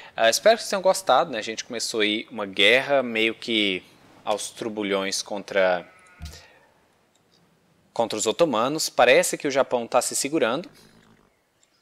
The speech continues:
E a gente, por causa dos nossos aliados, também tá bem,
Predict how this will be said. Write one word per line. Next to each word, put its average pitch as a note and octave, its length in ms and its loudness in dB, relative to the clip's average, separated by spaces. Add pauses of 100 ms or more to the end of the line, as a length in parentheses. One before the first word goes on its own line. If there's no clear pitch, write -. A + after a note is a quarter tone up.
(580)
E D#3+ 60 6
a D#3 60 6
gente, D#3 220 0
por - 260 -4
causa B2+ 260 4
dos A#2 140 -10
nossos A2 220 -4
aliados, A#2+ 380 4
também A2 260 -2
tá - 160 -2
bem, G#2 340 -6